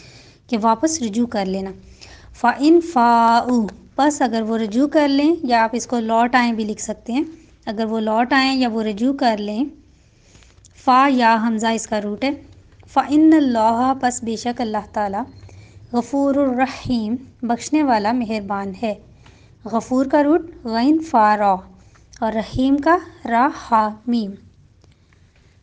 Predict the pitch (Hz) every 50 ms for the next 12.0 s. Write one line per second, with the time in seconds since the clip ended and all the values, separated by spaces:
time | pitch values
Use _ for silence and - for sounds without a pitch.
0 | _ _ - 254 226 220 214 208 214 208 214 240 240 226 220 220 220 - 226 220
1 | - 269 262 277 269 262 269 269 262 254 247 285 302 320 302 302 - - 233 233
2 | 233 208 226 208 214 208 208 220 214 - 247 240 233 226 - - 240 - 247 240
3 | 226 220 302 330 320 320 - - - - - - - - - - - _ - -
4 | - - - 247 240 285 320 311 311 311 302 277 254 226 240 254 277 311 302 277
5 | 247 220 214 240 - - - - - - _ _ - _ _ _ _ - 233 214
6 | 240 311 - - 269 240 233 254 277 285 254 226 190 185 185 - - - - 254
7 | 247 254 277 320 311 - 254 285 330 349 339 302 277 233 214 233 226 220 226 240
8 | 220 214 220 262 - - - - - - - 262 254 254 262 254 254 - 320 339
9 | 339 339 - 269 233 233 - 240 226 208 220 233 214 202 233 247 - - - -
10 | - - - - - - _ _ - 247 262 294 302 311 311 302 302 311 311 302
11 | 311 330 320 - - 277 240 226 220 226 220 262 302 302 269 277 254 220 208